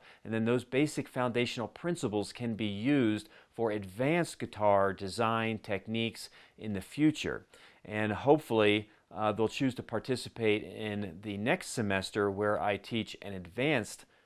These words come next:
electric guitar building class, and that will involve a lot more things like carved tops, set necks, uh, stainless steel frets, so on and so forth, maybe some advanced electronics, uh, configurations and things like that.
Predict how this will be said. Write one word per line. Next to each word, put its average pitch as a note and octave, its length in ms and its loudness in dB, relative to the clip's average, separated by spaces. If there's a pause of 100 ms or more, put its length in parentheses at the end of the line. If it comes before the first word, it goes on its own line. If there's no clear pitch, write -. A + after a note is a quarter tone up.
(120)
electric G#2 360 -4
guitar G2 320 0
building F2+ 320 -2
class, G2+ 420 2
and D#3 180 -6
that D#3+ 160 0
will E3 160 -2
involve D#3 600 6
a F#2+ 100 -4
lot G2+ 260 2
more G2 160 -6
things G2 400 -6
like F2+ 180 -4
carved G2+ 340 0
tops, F#2+ 300 0
set F#2 260 -2
necks, F#2+ 340 -6 (500)
uh, E2 220 -8
stainless G#2+ 400 0
steel G#2 240 -2
frets, - 720 2
so B2 220 2
on A#2 80 4
and G#2+ 100 0
so A2 160 4
forth, G#2 320 2
maybe A2+ 240 0
some G#2 180 -6
advanced G2+ 440 -2
electronics, G#2 880 -2 (260)
uh, G2 140 -2
configurations F#2+ 880 -2
and F2+ 180 -10
things F#2 260 -8
like D#2+ 220 -6
that. C2 320 -8